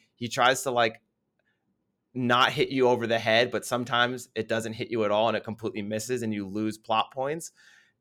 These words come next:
Uh, so that, that I dislike about Nolan. And, like, along those lines, like, sometimes he tries to get too much. This was a movie where he tried to get too much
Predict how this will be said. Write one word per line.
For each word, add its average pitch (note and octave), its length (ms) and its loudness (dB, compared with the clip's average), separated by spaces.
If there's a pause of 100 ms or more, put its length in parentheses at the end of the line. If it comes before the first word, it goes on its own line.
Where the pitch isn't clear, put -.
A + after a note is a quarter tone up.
Uh, A2+ 160 2
so C3 220 2
that, C#3 320 6
that A#2+ 220 6
I D3 120 6
dislike A2+ 560 0
about A2+ 260 2
Nolan. B2 460 -2 (1800)
And, D#3 160 2
like, C#3+ 220 2
along D#3 280 2
those E3+ 160 2
lines, E3 220 2
like, C3 220 0 (360)
sometimes F3 500 0
he F3+ 120 0
tries B2+ 560 2
to B2+ 100 -8
get B2 320 0
too B2 260 -2
much. A2+ 380 0
This D3 180 0
was F3 120 0
a F3 40 0
movie C3+ 320 -2
where B2+ 140 2
he A2+ 80 2
tried A2 260 0
to A2+ 60 -4
get - 300 -4
too A#2 260 -2
much F#2+ 400 -6